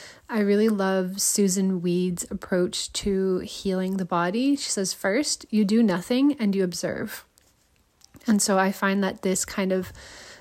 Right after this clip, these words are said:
also comes into not panicking. I didn't really panic. Um,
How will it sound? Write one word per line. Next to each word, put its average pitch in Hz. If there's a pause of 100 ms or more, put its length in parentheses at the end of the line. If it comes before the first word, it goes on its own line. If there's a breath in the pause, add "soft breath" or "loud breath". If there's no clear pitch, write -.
(120 loud breath)
also 208
comes 196
into 190
not 180
panicking. -
I 196
didn't 208
really 220
panic. 214 (520 loud breath)
Um, 175